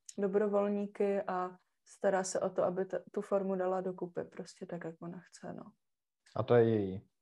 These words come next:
Speaker 1: Já n-, právě nevím, jak to je. Já si myslím, že ona se akorát zavazuje, já si myslím, že to patří státu nebo
Speaker 2: Mhm.
Speaker 1: městu a ona se zavazuje k tomu, že jim platí nějaký asi nájem minimální
Speaker 2: Mhm.
Speaker 1: a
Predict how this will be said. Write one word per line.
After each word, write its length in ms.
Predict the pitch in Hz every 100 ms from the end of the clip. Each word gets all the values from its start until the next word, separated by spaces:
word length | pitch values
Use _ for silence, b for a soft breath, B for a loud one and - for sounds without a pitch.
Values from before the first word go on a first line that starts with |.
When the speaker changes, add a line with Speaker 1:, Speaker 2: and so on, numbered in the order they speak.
| _ _ 208
Speaker 1:
Já 200 | 208 214
n-, 120 | 214
právě 280 | 240 233 277
nevím, 340 | 285 180 180
jak 200 | 175 175
to 100 | -
je. 240 | 170 165 175 -
Já 60 | 180
si 120 | 208
myslím, 400 | 208 208 220 208
že 240 | 226 220 220 B B -
ona 160 | 220
se 140 | 214 -
akorát 360 | 214 226 233
zavazuje, 540 | 220 202 208 226 - 196
já 60 | 208
si 100 | 220
myslím, 180 | 233 233
že 100 | 240
to 80 | 240
patří 300 | 233 - 262
státu 960 | - - - 190 170 175 220 254 311 -
nebo 200 | 208 202
Speaker 2:
Mhm. 140 | 202
Speaker 1:
městu 540 | 208 202 - - 208 269 B B B
a 80 | 208
ona 220 | 214 214
se 160 | 214
zavazuje 540 | 220 220 208 214 220 220
k 120 | 220
tomu, 460 | - 214 214 220 220
že 100 | 214
jim 200 | 214 214
platí 340 | 202 202 220
nějaký 680 | 214 202 202 _ - 202 196
asi 300 | 190 - 208
nájem 420 | 202 180 196 214
minimální 800 | 226 226 226 220 220 220 220 226 b b b
Speaker 2:
Mhm. 120 | -
Speaker 1:
a 220 | 196 185